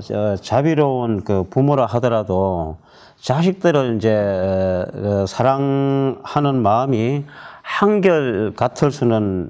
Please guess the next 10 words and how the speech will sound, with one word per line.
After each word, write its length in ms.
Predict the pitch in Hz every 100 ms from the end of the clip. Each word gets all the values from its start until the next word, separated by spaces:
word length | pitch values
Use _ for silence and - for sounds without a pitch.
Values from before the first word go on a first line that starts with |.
| -
없습니다. 600 | 123 - 113 92 85 78 - _ _ _ _
그 220 | - 113 107
이제 500 | 104 104 98 98 78 - - _ _
자식에 540 | - 123 151 170 151 151
따라 200 | 160 139
가지고 840 | 131 117 98 98 117 110 98 87 - - -
여러분들도 580 | 180 170 156 147 131 131
이제 120 | 123
자식을 540 | - 120 143 147 135
키워보지만은 1040 | - 180 151 135 123 120 107 98 131 151